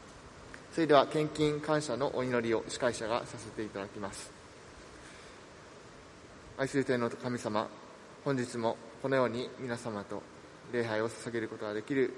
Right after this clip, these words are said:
恵みを感謝いたします。私たちが本当に神様の憐れみと恵みによって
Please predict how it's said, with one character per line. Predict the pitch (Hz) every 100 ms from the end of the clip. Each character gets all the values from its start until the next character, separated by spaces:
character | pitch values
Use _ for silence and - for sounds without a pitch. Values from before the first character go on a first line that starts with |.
| 110
恵 | 107
み | 104 107
を | 113 -
感 | 113 101
謝 | 107
い | 101
た | 98
し | -
ま | 107
す。 | 110 - - - - - - - - -
私 | 123 127
た | 127
ち | -
が | 123 127 - - - - -
本 | 139
当 | 147
に | 151
神 | 147 151
様 | 135 117
の | 117 117 - - - -
憐 | 123
れ | 127
み | 123 120
と | 110 -
恵 | 123
み | 127 147
に | 143
よ | 123
っ |
て | - - 110